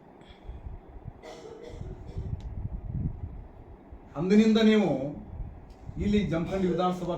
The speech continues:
ಕ್ಷೇತ್ರದಲ್ಲಿ ನಿಮ್ಮ ನೀವು ಜಗದೀಶ್ ಗುರುಗುಂಟಿ ಅನ್ನುವಂಥ ವಿಷಯ ಪ್ರಸ್ತಾಪ ಆಗಿ ಪ್ರಚಾರ ಆಗಲಿಕ್ಕೆ ಪ್ರಾರಂಭವಾಯಿತು. ಆದರೆ ನಿಮ್ಮ ನುಡಿಮುತ್ತುಗಳಿಂದ ಬಂದಿರತಕ್ಕಂಥ ಈ ರೈತ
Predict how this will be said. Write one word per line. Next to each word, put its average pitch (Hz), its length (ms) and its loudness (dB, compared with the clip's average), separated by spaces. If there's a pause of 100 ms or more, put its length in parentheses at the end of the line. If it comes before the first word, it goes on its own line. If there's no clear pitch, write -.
ಕ್ಷೇತ್ರದಲ್ಲಿ 165 460 -6
ನಿಮ್ಮ 151 140 -2 (2000)
ನೀವು 170 140 -4 (100)
ಜಗದೀಶ್ 160 340 0
ಗುರುಗುಂಟಿ 170 360 0 (100)
ಅನ್ನುವಂಥ 156 240 -2 (100)
ವಿಷಯ 151 240 -6
ಪ್ರಸ್ತಾಪ 147 360 -2 (100)
ಆಗಿ 165 180 -2 (400)
ಪ್ರಚಾರ 147 320 -2
ಆಗಲಿಕ್ಕೆ 127 320 -6
ಪ್ರಾರಂಭವಾಯಿತು. 117 600 -6 (2750)
ಆದರೆ 180 260 6 (1200)
ನಿಮ್ಮ 214 240 10 (540)
ನುಡಿಮುತ್ತುಗಳಿಂದ 214 880 6 (200)
ಬಂದಿರತಕ್ಕಂಥ 185 680 0 (220)
ಈ - 20 -4 (140)
ರೈತ 165 200 0